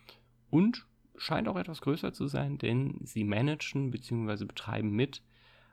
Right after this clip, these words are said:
unter zweihundertachtzig Pubs. Es handelt sich dabei wohl um unabhängige Brauer und sie rühmen sich unter anderem damit,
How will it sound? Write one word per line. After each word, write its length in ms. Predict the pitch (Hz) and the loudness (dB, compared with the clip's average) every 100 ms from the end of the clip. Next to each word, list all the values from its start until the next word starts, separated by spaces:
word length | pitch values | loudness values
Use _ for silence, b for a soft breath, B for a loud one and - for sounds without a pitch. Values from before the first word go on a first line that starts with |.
| b - | b -2
unter 580 | 123 143 143 127 120 117 | 4 6 6 6 6 2
zweihundertachtzig 1000 | - - 113 113 98 - - - 101 - | -6 2 4 4 2 0 -6 -8 -10 -2
Pubs. 460 | 151 220 - - _ _ | -2 -2 -6 -12 _ _
Es 180 | - - | -6 -4
handelt 240 | 110 101 98 | -2 -2 -2
sich 140 | - | -6
dabei 260 | - - - | -6 -8 -8
wohl 180 | - - | -10 -10
um 120 | - | -8
unabhängige 720 | - 147 190 190 180 165 - | 0 2 2 0 -2 -2 -6
Brauer 460 | 143 131 123 123 131 - _ _ _ _ _ _ - - - | -8 0 4 4 4 -4 _ _ _ _ _ _ -20 -10 4
und 280 | 135 147 | 8 8
sie 200 | 139 117 | 6 4
rühmen 320 | 117 113 113 120 | 6 6 4 2
sich 200 | 120 - | -2 -4
unter 320 | 107 104 98 | -4 -2 -4
anderem 260 | 92 92 | -4 -4
damit, 320 | 101 101 104 | -4 -6 -8